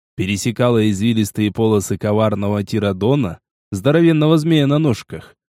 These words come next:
Местами в глине попадались косолапые натоптыши орса, каменистого медведя,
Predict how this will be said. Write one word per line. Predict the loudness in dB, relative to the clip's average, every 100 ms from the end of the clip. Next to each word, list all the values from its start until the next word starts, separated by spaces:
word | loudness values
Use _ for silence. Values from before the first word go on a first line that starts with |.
| _
Местами | -4 -2 0 -2 0
в | 0
глине | -2 -2 0
попадались | -2 -2 -2 0 -2 -2
косолапые | -6 -2 0 0 0 0
натоптыши | 0 0 0 -2 -2 -2 -2 -2
орса, | 2 2 0 -4 -6 -8 _ _ _
каменистого | 0 2 2 2 0 0 0
медведя, | 0 0 0 0 -2 -6